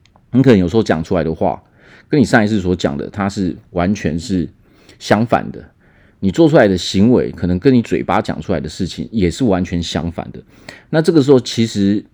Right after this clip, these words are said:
不管是在哪一个领域，但是尤其是在感情中、人际关系上，实际上人就是在观察这一点，就是说你是不是一个，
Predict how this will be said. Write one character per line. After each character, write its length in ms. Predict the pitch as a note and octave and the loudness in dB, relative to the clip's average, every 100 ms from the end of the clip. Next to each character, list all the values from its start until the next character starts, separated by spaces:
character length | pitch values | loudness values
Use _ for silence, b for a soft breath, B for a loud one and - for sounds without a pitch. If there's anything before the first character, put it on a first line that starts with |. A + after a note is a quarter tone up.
| _ _ | _ _
不 80 | F3 | 0
管 180 | C3 F2+ | 0 2
是 80 | |
在 100 | A#2+ A#2+ | 4 4
哪 140 | F2 | 2
一 60 | D#2+ | -2
个 80 | G2 | -4
领 200 | D#2 C#2+ | -4 -4
域， 260 | F2+ C#2+ - - | -4 -6 -8 -2
但 120 | D3 | 0
是 100 | D#3 | 2
尤 140 | G2+ | 2
其 160 | G#2 G#2 | 2 -4
是 120 | G2 | -2
在 120 | A2 | -4
感 240 | G2 F#2 - | -2 -6 -8
情 240 | - E2+ | -8 -8
中、 300 | D2+ E2+ F2 _ b b b b b _ _ | -4 -6 -6 _ b b b b b _ _
人 140 | - A2+ | 2 4
际 140 | F3 | 4
关 180 | C#3 B2+ | 4 2
系 140 | B2+ | 2
上， 240 | A#2+ C3 G2+ | 0 0 0
实 160 | - | -4
际 140 | G2 A#2 | -6 -2
上 260 | B2+ G#2 | 0 -2
人 160 | F2 D#2+ | -2 -4
就 80 | F#2+ | -6
是 80 | F#2+ | -2
在 100 | F#2 | -2
观 220 | F#2 F2+ | -2 -4
察 140 | E2 | -4
这 100 | D#2+ | -6
一 80 | D#2+ | -6
点， 200 | D#2 - G2 | -6 -10 -10
就 100 | - | -8
是 80 | F2+ | -6
说 220 | F2+ F2 | -4 -2
你 100 | E2+ | -4
是 180 | D#2+ A#2 | -4 -2
不 60 | |
是 80 | G#2 | 0
一 80 | G2 | 0
个， 300 | F#2+ F2 C2+ | 0 0 -4